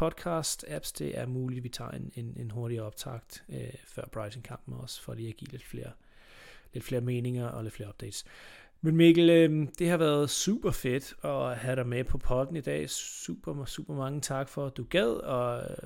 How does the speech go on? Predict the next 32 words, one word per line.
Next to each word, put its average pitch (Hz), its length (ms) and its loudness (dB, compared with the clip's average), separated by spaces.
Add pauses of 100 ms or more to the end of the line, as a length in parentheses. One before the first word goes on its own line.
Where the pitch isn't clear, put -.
(920)
hvad 113 120 -6
hedder 113 320 -6
det, 113 320 -6
jeg 113 120 -10
er 110 40 -10
sikker 120 240 -6
på, 127 140 -8
at 123 60 -8
du 123 60 -12
får 120 180 -8
en 117 100 -6
masse 113 220 -4
god 123 180 -8
feedback, 127 480 -6
for - 120 -14
det 117 160 -12
har 110 120 -10
været 113 240 -10
skide 127 280 -6
godt. 131 320 -8 (560)
Øhm, 143 640 0 (360)
og 127 140 -6
forhåbentlig 151 400 -2
så 151 100 -6
kan 147 120 -12
vi 151 60 -6
have 135 160 -4
dig 135 80 -4
med 143 120 -4
på, 147 360 -2
på 151 100 -6
mange 151 400 -6